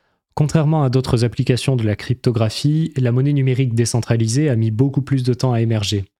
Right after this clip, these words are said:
L'idée existe pourtant depuis le début des années mille neuf cent quatre-vingts. En mille neuf cent quatre-vingt-deux, David Chaum conçoit eCash, un premier système anonyme de monnaie électronique. L'objectif de ce protocole était de reproduire les propriétés de l'argent liquide sur des supports électroniques.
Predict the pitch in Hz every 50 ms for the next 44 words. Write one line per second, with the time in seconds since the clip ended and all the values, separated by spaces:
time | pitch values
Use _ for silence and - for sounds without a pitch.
0 | _ _ - 131 123 135 135 156 160 156 135 117 131 147 139 - 131 120 - 135
1 | - - - 151 160 156 139 120 - - 117 113 113 110 107 123 123 120 139 139
2 | 127 120 110 120 117 131 143 143 131 123 120 120 120 - - - 123 - 127 120
3 | - - 113 110 104 95 98 - _ _ _ _ _ _ _ - - 110 113 123
4 | 123 120 120 113 - - 127 113 - 117 - - 113 110 113 113 113 139 147 165
5 | 175 170 151 123 131 127 120 127 123 - - 151 147 151 147 - 131 120 - -
6 | 143 139 - - 151 135 123 - - 113 107 - - - - - - _ _ -
7 | - 107 - - 131 127 139 143 - - 127 - - 131 113 120 - 123 120 120
8 | 120 120 127 143 160 165 139 117 113 113 120 127 131 131 123 123 123 - - 117
9 | 107 104 101 - - - _ _ _ _ _ 120 120 117 117 135 123 - - 139
10 | 127 120 113 - 120 110 - - 117 127 117 - 160 160 151 135 123 - 127 117
11 | 117 117 101 123 127 127 - 131 127 120 127 131 127 110 104 101 - - 120 113
12 | - 127 120 117 - 131 127 117 110 104 104 - 113 107 110 110 - - - 143
13 | 156 165 156 156 - - - - - - 165 143 139 147 131 - 135 127 147 135
14 | 127 123 117 113 - - - 110 104 101 - - - -